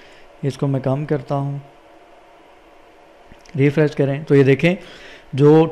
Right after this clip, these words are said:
टीडी है, उनका जो border है, उनके दरमियान आपको हर तरफ, top, bottom, left और right पे आपको यहाँ पे spacing नज़र आनी शुरू हो जाती है। अगर मैं यहाँ पे, अ, इसको fifteen pixel करूँगा, तो spacing उसी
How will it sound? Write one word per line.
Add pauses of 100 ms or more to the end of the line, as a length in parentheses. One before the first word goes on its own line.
टीडी
है, (180)
उनका
जो
border
है,
उनके
दरमियान
आपको (160)
हर
तरफ,
top, (240)
bottom,
left
और
right
पे
आपको
यहाँ
पे
spacing
नज़र
आनी
शुरू
हो
जाती
है। (460)
अगर
मैं
यहाँ
पे, (420)
अ, (680)
इसको (460)
fifteen
pixel
करूँगा, (140)
तो
spacing
उसी